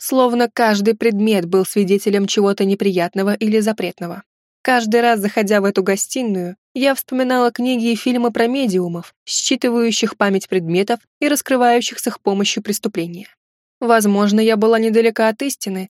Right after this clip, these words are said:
но тогда непонятно, почему родители повесили в траурной гостиной такую ценную картину и маску с Мигелем. И почему Саванши так злостно сражался за портрет,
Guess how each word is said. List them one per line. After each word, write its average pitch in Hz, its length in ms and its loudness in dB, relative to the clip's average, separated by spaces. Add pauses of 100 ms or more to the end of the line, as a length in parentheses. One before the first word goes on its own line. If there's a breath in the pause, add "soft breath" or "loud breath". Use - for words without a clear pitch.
(140)
но 226 140 0
тогда 220 300 2
непонятно, 214 640 0
почему 247 420 0
родители 226 460 0
повесили 202 520 0
в 196 80 -8
траурной 180 500 -2
гостиной 180 640 -4 (180)
такую 254 380 -2
ценную 214 460 0
картину 208 560 0 (180)
и 269 60 -2
маску 233 380 0
с 220 60 -6
Мигелем. 233 520 -2 (340)
И 202 80 2
почему 202 400 2
Саванши 202 460 -2
так 214 220 0
злостно 226 380 0
сражался 220 500 -2
за 208 140 0
портрет, 220 480 -4